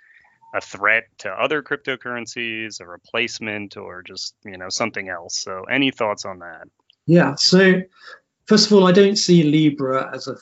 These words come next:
Speaker 2: threat to other currencies, really. In fact, it's pretty dependent on traditional currencies since they will make up most of the reserve that backs Libra. I do, though, see it as a potential threat to other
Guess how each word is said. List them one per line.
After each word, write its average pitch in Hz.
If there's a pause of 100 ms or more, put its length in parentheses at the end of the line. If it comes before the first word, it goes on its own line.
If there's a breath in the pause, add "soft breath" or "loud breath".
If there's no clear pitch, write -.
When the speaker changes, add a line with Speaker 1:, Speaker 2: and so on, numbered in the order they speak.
(160)
Speaker 2:
threat 131
to 131
other 127
currencies, 123
really. 120 (260)
In 143
fact, 170
it's 139
pretty 143
dependent 151
on 139
traditional 147
currencies 180
since -
they 139
will 131
make 135
up 135
most 131
of 120
the 123
reserve 131
that -
backs -
Libra. 156 (720 loud breath)
I 143 (200)
do, 185
though, 160
see 147
it 143
as 139
a 143
potential 135 (100)
threat 131 (120)
to 127
other 123